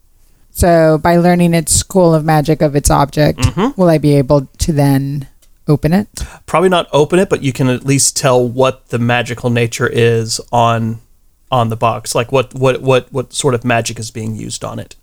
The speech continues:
Speaker 1: Okay, I will use my detect magic.
Speaker 2: Okay. You hand the box over to Avador, and she holds it in front of her. Uh, for a moment, you see that her eyes actually take on a sort of light blue tint as she begins to observe it.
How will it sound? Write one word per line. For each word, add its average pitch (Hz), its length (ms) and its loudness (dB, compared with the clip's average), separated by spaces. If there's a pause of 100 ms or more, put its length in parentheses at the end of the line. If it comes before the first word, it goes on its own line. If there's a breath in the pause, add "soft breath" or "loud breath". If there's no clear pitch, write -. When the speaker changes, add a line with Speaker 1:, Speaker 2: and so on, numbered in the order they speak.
Speaker 1:
Okay, 311 220 0 (180)
I 226 100 2
will 240 200 2 (220)
use 208 240 2
my 175 560 2
detect 185 360 0
magic. 156 360 0 (100)
Speaker 2:
Okay. 180 320 0 (360 soft breath)
You 156 80 2
hand 156 160 2
the 147 40 0
box 143 240 0
over 127 120 -2
to 127 60 0
Avador, 117 320 2
and 117 100 0
she 139 100 -4
holds 143 220 0
it 160 60 -2
in 127 80 -2
front 117 220 -2
of 113 80 -2
her. 107 180 -4 (340 soft breath)
Uh, 135 160 2
for 127 220 2
a 117 60 2
moment, 135 520 2
you 131 140 0
see 143 200 0
that 127 140 0
her 123 480 0
eyes 120 680 0 (120)
actually 123 540 0
take 123 260 -2
on 120 200 2
a 117 120 0
sort 127 280 0
of 113 100 -6
light 127 400 0
blue 127 240 0
tint 117 520 -4 (280 loud breath)
as 117 160 -6
she 131 160 -2
begins 117 440 0
to 123 180 -2
observe 117 520 -2
it. - 300 -12